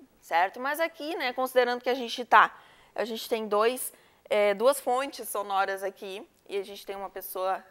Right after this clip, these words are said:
aqui, né? Vamos chutar que tem ar aqui, né, entre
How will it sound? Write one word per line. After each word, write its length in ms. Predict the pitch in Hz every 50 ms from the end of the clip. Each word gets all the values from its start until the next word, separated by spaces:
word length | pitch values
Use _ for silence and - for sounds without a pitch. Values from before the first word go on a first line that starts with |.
| _ _
aqui, 500 | - 180 190 - - - 185 175 - 403 - -
né? 180 | 277 170 180 - 269 _ _ - - - - _ _
Vamos 460 | - - 466 466 440 - - - - -
chutar 440 | - - - 311 - - 294 302 -
que 80 | - -
tem 260 | - 302 294 294 285
ar 280 | 262 254 254 254 233
aqui, 340 | 214 196 190 - - 202 180
né, 300 | 180 175 156 156 175 220 208 190
entre 320 | 180 185 - 196 190 170